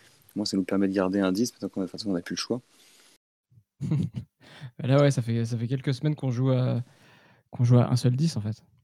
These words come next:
Speaker 2: Mais c'était bon, c'était l'occasion de, de donner sa chance à Léo Barré. Dommage qu'il, qu'il se soit blessé, mais on a tous bien envie de le voir, là, hein.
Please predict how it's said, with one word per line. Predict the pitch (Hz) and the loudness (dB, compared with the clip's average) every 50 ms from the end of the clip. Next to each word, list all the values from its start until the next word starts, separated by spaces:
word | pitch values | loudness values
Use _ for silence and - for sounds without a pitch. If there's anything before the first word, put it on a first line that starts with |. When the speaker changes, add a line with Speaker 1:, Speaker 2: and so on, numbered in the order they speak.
| _ _ _ _ _ _ _ _ _ _ _ _ _ _ _ _ _ _ _ _ _ _ _ _ _ _ - _ _ _ _ _ - | _ _ _ _ _ _ _ _ _ _ _ _ _ _ _ _ _ _ _ _ _ _ _ _ _ _ -20 _ _ _ _ _ -2
Speaker 2:
Mais | 139 135 | -2 2
c'était | 131 160 156 180 180 | 4 4 6 6 6
bon, | 165 156 190 208 | 8 10 10 10
c'était | 175 156 131 135 135 | 10 8 8 8 8
l'occasion | 135 127 - 139 135 131 156 | 8 10 10 8 10 10 10
de, | 156 143 131 127 127 123 | 8 10 8 8 8 6
de | 120 123 | 6 4
donner | 117 127 131 123 | 4 6 4 6
sa | 131 127 | 6 4
chance | 123 151 143 131 | 6 6 6 8
à | 139 | 8
Léo | 127 127 127 | 10 10 10
Barré. | 123 127 123 135 151 | 10 10 10 10 10
Dommage | 151 135 135 139 - | 8 8 8 6 4
qu'il, | - 139 131 139 - | 4 -2 -2 -2 -4
qu'il | 123 123 117 113 | -4 -4 -6 -4
se | - 127 120 | -2 -2 0
soit | - 127 117 | 4 2 4
blessé, | 113 123 120 117 - 156 165 160 - - - - - - - | 6 4 4 6 8 6 6 6 4 -8 -20 -20 -20 -16 -4
mais | - 127 | 0 2
on | 131 127 | 4 4
a | 123 120 | 4 4
tous | 123 - 180 170 156 | 4 4 2 2 2
bien | 147 143 160 185 180 | 4 4 6 6 6
envie | 170 160 151 160 | 6 6 4 4
de | 160 | 6
le | 156 151 | 8 8
voir, | 147 147 165 170 147 | 8 8 8 6 6
là, | 123 | 4
hein. | 117 123 143 | 2 2 0